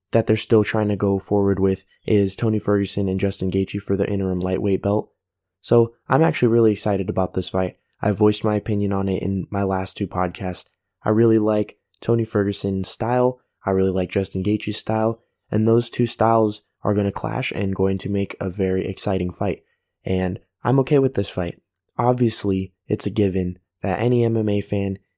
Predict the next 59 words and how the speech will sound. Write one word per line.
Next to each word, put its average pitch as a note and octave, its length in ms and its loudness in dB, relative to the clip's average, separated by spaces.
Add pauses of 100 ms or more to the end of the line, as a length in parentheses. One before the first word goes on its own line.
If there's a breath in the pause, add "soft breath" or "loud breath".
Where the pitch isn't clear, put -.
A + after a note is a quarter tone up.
even B2+ 300 0
some B2 160 0
of A#2+ 100 0
the A2+ 80 2
casuals A#2 500 0
and, G2+ 280 -2 (200)
of, - 260 -12
of G#2+ 100 -8
course, G2 240 -4
the G#2 60 -6
super - 280 -4
fans, F2+ 340 -4
want G2 380 -2
Khabib G2 400 -4
and F2+ 140 -6
Tony, E2+ 340 -4 (240)
because - 280 -4
those G2 160 0
are G#2 40 -2
the F#2 140 -4
two A2+ 340 2 (320 loud breath)
best A#2 220 0
lightweights. G2+ 500 0 (280)
They've G2+ 140 -2
been B2+ 200 6
the C3 80 2
two - 180 -2
best A#2 260 0
lightweights G#2 380 -2
for - 120 -8
the G2 100 -4
past G#2+ 400 -4 (340)
six - 300 -4
or G#2+ 60 -6
seven G#2 320 0
years, F#2+ 320 -2 (280)
and G2 320 0
we G#2+ 80 2
wanna A#2+ 200 2
see - 100 -2
the B2 140 2
best B2 240 0
face B2 180 0
the A#2+ 80 -2
best. B2+ 360 -2 (300 soft breath)
That's, - 380 -6 (160)
that's G#2 160 -6
how G#2 220 -2
it's A2 100 -2
always A2 300 4
been F#2+ 200 0
in F#2 140 -2
all B2 240 4
sports. - 400 -8
We G2+ 60 0
want F#2 180 -2
the F#2+ 80 -4
best G2 380 -4
to G2 200 -2